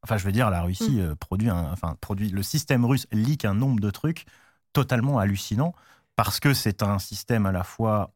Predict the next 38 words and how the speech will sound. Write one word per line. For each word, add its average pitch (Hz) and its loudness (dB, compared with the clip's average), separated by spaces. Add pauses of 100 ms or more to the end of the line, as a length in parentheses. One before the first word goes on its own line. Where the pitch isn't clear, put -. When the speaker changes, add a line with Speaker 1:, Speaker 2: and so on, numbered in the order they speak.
Speaker 1:
autoritaire, 120 0 (480)
euh, 101 0
qui 107 -4
est 107 -4
obsédé 120 -2
par 104 -2
le 98 -2
contrôle 107 -4
des, 95 -4
des 98 -4
populations 107 -4
et 101 -4
qui 104 -8
donc 117 -2
génère 107 0
beaucoup 104 -4
de 107 -6
données 110 0
sur - -10
ces - -12
mêmes 92 -6
populations, 95 -4 (680)
mais 110 4
qui 120 0
en 113 4
même 127 4
temps 175 2
est 151 2
profondément 110 -2
corrompu. 95 -8 (400)
Donc 117 -2
en 113 2
fait, 147 0
ça 107 0
veut 107 2
dire 117 0
que - -4
toutes 135 -4